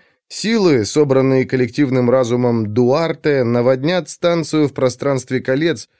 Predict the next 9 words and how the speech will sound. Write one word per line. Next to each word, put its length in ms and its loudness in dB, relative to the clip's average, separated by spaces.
и, 100 0
как 220 0
занозу, 760 2
выдернут 580 -2
оттуда 460 -2
Джима, 520 0
Терезу 480 -4
и 100 -4
Танаку. 640 -6